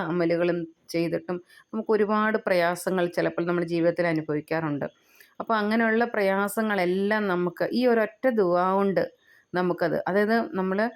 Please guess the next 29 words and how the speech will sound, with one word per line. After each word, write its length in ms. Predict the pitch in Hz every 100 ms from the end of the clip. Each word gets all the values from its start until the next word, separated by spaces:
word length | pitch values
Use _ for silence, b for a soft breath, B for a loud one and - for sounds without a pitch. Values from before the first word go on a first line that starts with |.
| B B -
ഒരു 160 | 202
കാര്യം 360 | 226 226 202 196
നമ്മൾ 160 | 190 190
പ്രത്യേകം 460 | 190 190 180 175 180
ശ്രദ്ധിക്കണം, 360 | 170 165 170
നമ്മൾ 160 | 180 214 214
ഏതൊരു 440 | 214 226 240 262 254
കാര്യത്തിൽ 500 | 220 196 185 185 202 -
ഏർപ്പെട്ടാലും 720 | 170 170 - 170 170 165 165 -
ഇഖ്ലാസോടു 720 | 165 175 180 190 196 208 202
കൂടി 320 | 196 180 175 170 B B B
പടച്ച 340 | 208 214 220 247
റബ്ബിനെ 480 | 214 190 175 196 196
മുറുകെ 340 | 180 170 190
പിടിച്ച്, 360 | 190 175 165 170
"അള്ളാഹു 420 | 175 190 196 208 214
എനിക്കത് 400 | 196 185 208 196
നേടിത്തരും, 800 | 196 175 180 196 - 180 180 175 165 B B B
എന്നെ 240 | 202 214 220
അത് 120 | 208
ഇനി 160 | 196
പരീക്ഷിക്കില്ല" 880 | 202 190 170 180 - 185 180 175 175 185
എന്നൊരു 440 | 190 202 233 240 214
ഉറച്ച 340 | 190 175 -
വിശ്വാസത്തോടെ 880 | 196 170 185 175 170 180 185 180 185
നമ്മൾ 240 | 202 214 214
ഈ 120 | 202
ഒരു 180 | 196 185
അമല് 280 | 170 165 196